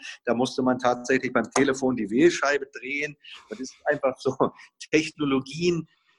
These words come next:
haben heute ein Tempo, das ist unglaublich. Und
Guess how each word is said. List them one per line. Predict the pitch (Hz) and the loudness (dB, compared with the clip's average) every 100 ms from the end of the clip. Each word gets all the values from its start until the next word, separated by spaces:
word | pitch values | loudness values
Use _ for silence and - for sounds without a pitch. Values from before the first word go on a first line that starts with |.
| _ - | _ -12
haben | - 135 151 139 | -2 0 0 0
heute | 120 156 156 135 - | 2 2 2 -4 -2
ein | 120 120 | -4 -4
Tempo, | - 180 185 110 101 | 0 0 0 0 0
das | 104 127 | -2 -8
ist | 123 - | -6 0
unglaublich. | 180 190 131 110 143 - 101 156 - - - - - _ | 0 2 2 2 0 -2 -6 -6 -8 -18 -20 -20 -20 _
Und | - 127 | -4 -4